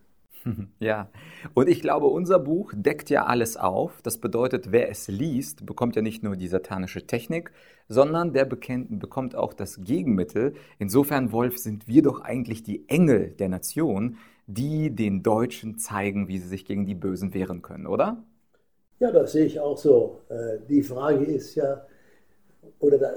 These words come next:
Speaker 2: anders ausgedrückt, das Buch heißt ja Satanische Verhandlungskunst und wie man sich dagegen wehrt.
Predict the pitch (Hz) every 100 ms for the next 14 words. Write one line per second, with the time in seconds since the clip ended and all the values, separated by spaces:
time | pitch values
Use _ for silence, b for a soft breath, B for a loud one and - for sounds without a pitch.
0 | - - 170 139 143 135 156 156 156 -
1 | 117 180 - 131 135 - 147 123 135 -
2 | 147 175 - 127 110 165 160 156 - 185
3 | 165 - 156 135 165 185 165 143 160 160
4 | - 170 160 147 127 151 160 - -